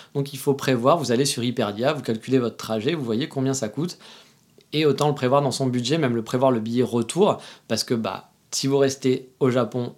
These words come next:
tant mieux. Si vous avez un visa longue durée, que vous parlez parfaitement japonais. Mais si vous devez rentrer en France, eh ben, il faut toujours calculer le mauvais, euh, voilà, le mauvais côté du, euh, bah, je viens et je sais pas si je vais rester, mais il faut prévoir.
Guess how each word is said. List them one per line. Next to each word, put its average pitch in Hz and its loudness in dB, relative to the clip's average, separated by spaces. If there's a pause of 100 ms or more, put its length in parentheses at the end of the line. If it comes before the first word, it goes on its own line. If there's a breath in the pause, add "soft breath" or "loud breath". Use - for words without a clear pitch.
tant 107 -2
mieux. 139 -2
Si 156 -4
vous 117 -2
avez 113 0
un 113 0
visa 117 -2
longue 117 0
durée, 117 0
que 139 2
vous 123 -4
parlez 104 -8
parfaitement 117 -4
japonais. 117 0
Mais 160 0
si - -4
vous 143 -4
devez 131 0
rentrer 123 0
en 120 2
France, 185 0 (500 loud breath)
eh 120 -12
ben, 147 -2
il 151 -2
faut 156 -2
toujours 170 -4
calculer 156 2
le 139 4
mauvais, 139 2
euh, 117 0
voilà, 113 -2
le 127 2
mauvais 127 2
côté 127 0
du, 135 -2
euh, 110 2 (380 loud breath)
bah, 120 2
je 113 0
viens 123 2
et 131 2
je 110 -4
sais 120 -4
pas 127 2
si 131 0
je 117 -2
vais 120 2
rester, 127 0
mais 131 -2
il 131 -8
faut 156 -4
prévoir. 113 -4